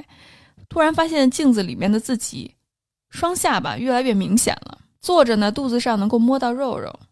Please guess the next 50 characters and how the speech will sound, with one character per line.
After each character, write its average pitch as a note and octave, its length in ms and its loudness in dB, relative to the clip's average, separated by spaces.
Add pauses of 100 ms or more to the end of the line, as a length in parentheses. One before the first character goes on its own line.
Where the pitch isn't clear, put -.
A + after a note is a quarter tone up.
(920)
然 A#3+ 140 -6
后 E4+ 200 2
在 E4 160 0
马 C4 220 2
桶 C4+ 140 0
上 G#3+ 160 4
坐 A#3+ 160 2
着 A3 80 0
也 F3+ 80 -2
能 G3 120 0
感 G#3+ 200 -2
觉 - 180 -10
到 G3+ 220 0
大 A3 200 -2
腿 - 200 -12
比 G3 160 -6
以 F#3 40 -6
前 - 240 -6
粗 A#3+ 320 -6
了。 - 140 -8 (1600)
刚 F#4 200 -2
才 C4 480 0
约 D#4+ 180 -2
好 - 400 -4 (100)
和 - 160 -4
人 A#3 160 2
一 C4+ 60 2
起 - 160 -6
吃 - 220 -6
饭， - 340 -4 (1120)
然 A#3 160 0
后 D#4 140 4
我 A#3 100 6
化 C#4+ 260 2
了 A#3+ 120 0
妆， C#4 440 0 (300)
让 C#4+ 180 0
我 A#3 140 -2
的 F3+ 80 -6
闺 C4+ 220 -4
蜜 C#4 160 0
看 C4+ 260 -4
一 A#3+ 60 -2
看 B3 280 -4 (140)
化 A3+ 100 -2
妆 A#3+ 240 4
这 A#3+ 80 2
个 A3 80 0
效 A3+ 280 0
果， - 260 -18